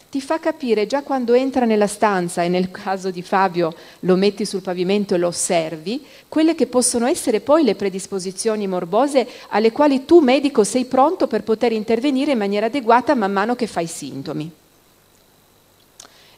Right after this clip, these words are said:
E devi mettere in conto e avvisare il genitore, io vedo che anche qua in sala c'è qualche genitore che io aiuto, eh, mettere in conto che ci può essere una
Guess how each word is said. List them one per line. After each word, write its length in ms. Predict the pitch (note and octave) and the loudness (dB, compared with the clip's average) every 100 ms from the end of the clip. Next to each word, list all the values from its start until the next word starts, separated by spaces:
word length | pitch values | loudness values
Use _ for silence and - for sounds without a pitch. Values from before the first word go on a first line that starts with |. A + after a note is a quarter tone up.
| _ | _
E 360 | A#3 B3 - - | 4 4 4 -2
devi 260 | G3+ A3+ A3+ | 0 0 2
mettere 360 | B3 B3 G3 | 0 0 0
in 100 | F#3+ | 0
conto 400 | F#3 B3 A3 F3+ | 4 4 4 2
e 80 | D#3 | 2
avvisare 480 | D#3 E3 D#3 F#3+ F#3+ | 2 0 2 4 4
il 60 | |
genitore, 680 | E3+ E3 F3+ G#3 E3+ E3 G3+ | 0 -4 -2 2 2 2 0
io 160 | A3 E3+ | -2 0
vedo 240 | E3+ E3+ | 0 -2
che 120 | E3+ | -2
anche 260 | E3 E3 E3+ | -4 -4 -6
qua 140 | F3+ | -4
in 100 | E3+ | -6
sala 340 | E3 G#3+ G3+ E3+ | -4 -2 0 0
c'è 160 | E3+ | -4
qualche 300 | D#3 E3+ E3+ | -4 -4 -4
genitore 560 | D#3+ D#3+ E3 F3+ E3+ D#3+ | -6 -6 -8 -8 -8 -8
che 240 | F3 D#3 D#3 - - | -6 -6 -8 -16 -10
io 500 | F3 F3 E3 D3+ - - - | -2 0 0 -4 -8 -16 -10
aiuto, 720 | E3 F3+ A3 G3+ G#3+ D4 - - - - _ - | -4 0 0 0 0 0 -4 -20 -20 -20 _ 0
eh, 460 | G3+ F#3+ F#3 F#3+ - | 4 6 4 0 -2
mettere 480 | G#3 G3+ - G3+ F3 | 2 2 2 0 0
in 100 | F3 | 0
conto 720 | F3+ E3 D#3+ D#3+ D#3+ D#3 - _ _ _ - | 2 2 0 -4 -6 -6 -12 _ _ _ -2
che 180 | G#3 G3+ | 0 0
ci 180 | G#3+ | -4
può 160 | - F#3 | -2 0
essere 360 | F#3+ F#3+ G3 F3+ | 0 -2 -2 -2
una 380 | F3+ F3+ E3+ | -2 -4 -6